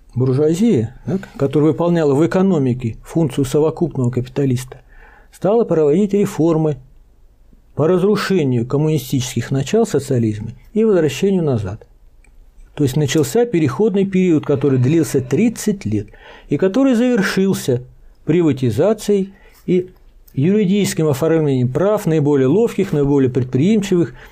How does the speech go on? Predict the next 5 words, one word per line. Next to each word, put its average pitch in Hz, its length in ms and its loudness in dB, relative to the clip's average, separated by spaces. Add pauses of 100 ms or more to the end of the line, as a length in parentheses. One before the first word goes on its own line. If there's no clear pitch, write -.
(260)
скажем, 135 380 0
людей 123 460 0 (1300)
на, 123 160 -4
вот, 185 200 -2
сказать, - 380 -8